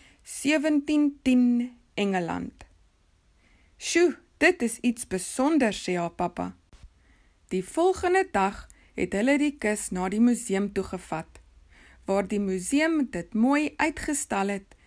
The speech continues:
in 'n glaskas vir almal om te sien.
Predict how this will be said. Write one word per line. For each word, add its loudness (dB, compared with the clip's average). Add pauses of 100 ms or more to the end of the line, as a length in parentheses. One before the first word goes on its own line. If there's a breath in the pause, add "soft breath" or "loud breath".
(280 soft breath)
in 2
'n -2
glaskas -2 (220 soft breath)
vir -6
almal 4
om -2
te -4
sien. -10